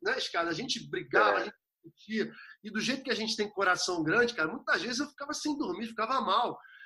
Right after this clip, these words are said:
Speaker 1: Mas eu sabia que era da minha função ali também, sabe? Ser capitão e cobrar e ir em cima e tal. Às vezes eu ficava mal com aquilo. Mas eu fico muito, muito, muito contente, cara, que tudo, que nada disso ficou, né? Que tudo foi revertido em amizade,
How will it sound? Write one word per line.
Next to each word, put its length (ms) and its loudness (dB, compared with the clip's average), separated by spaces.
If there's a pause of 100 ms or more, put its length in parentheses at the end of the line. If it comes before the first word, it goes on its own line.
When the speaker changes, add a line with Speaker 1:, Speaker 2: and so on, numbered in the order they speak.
(160)
Speaker 1:
Mas 180 0
eu 80 0
sabia 320 2
que 100 -4
era 120 -2
da 100 2
minha 180 2
função 460 0
ali 160 0
também, 320 0
sabe? 340 0
Ser 140 -6
capitão 500 -2
e 100 -4
cobrar 520 0
e 60 -4
ir 80 -4
em 40 -4
cima 440 -6
e 120 -4
tal. 120 -2
Às 100 0
vezes 160 -2
eu 80 -2
ficava 320 0
mal 220 2
com 60 -2
aquilo. 300 -2 (420)
Mas 160 0
eu 100 -2
fico 300 -10
muito, 640 6
muito, 320 -2
muito 260 -8
contente, 520 -4
cara, 180 -2
que 140 -16 (120)
tudo, 300 -2 (240)
que 80 -6
nada 300 2
disso 240 -4
ficou, 340 0
né? 120 0
Que 140 -14
tudo 220 -10
foi 120 -2
revertido 500 -2
em 40 2
amizade, 640 2